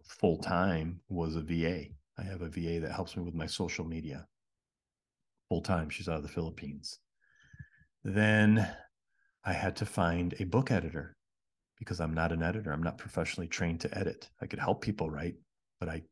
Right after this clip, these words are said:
cannot help them edit. So I hired an editor, and then we hired a second editor.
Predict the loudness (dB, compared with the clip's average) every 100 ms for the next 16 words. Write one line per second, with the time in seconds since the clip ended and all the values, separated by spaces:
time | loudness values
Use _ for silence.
0 | -8 -4 0 0 -2 0 0 0 -4 -4
1 | -4 -6 -6 -18 _ _ _ _ _ _
2 | _ _ -10 -8 -6 -6 -8 -8 -8 -4
3 | -2 -2 0 0 2 0 -2 -6 -6 -6
4 | -6 -6 -2 -2 -2 -2 -2 -2 -2 -2
5 | -4 -10